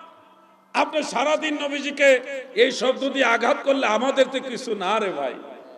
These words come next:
আপনারই তো ক্ষতি, আমাদের কিছু না। আমরা বলি কেন? আরো তো মুসলমান আছে, তারা, তারা যেন এই শব্দটা নবীর ব্যাপারে ব্যবহার না করে,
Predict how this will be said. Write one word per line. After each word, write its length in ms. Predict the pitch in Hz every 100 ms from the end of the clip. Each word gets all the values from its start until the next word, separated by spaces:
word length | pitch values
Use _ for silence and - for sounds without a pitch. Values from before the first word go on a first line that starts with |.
| - - -
আপনারই 540 | 214 240 262 277 330 349
তো 160 | -
ক্ষতি, 380 | - 233 - 160
আমাদের 380 | 185 269 277 277
কিছু 300 | 269 - 208
না। 160 | 156 113 - 123 - - - - - _ _ -
আমরা 380 | 240 302 320
বলি 360 | 302 254 262 294
কেন? 220 | 294 294 330 359 - - - - - - -
আরো 380 | 226 285 349 381
তো 100 | 359
মুসলমান 540 | 330 285 269 285 269 262
আছে, 300 | 208 - 202
তারা, 340 | 202 226 220 247
তারা 280 | - 196 240
যেন 180 | 269 269
এই 100 | 240
শব্দটা 480 | 220 214 214 208 196
নবীর 300 | 202 202 196
ব্যাপারে 300 | 190 185 175
ব্যবহার 380 | 165 160 156 170
না 240 | 165 185
করে, 320 | 180 143 120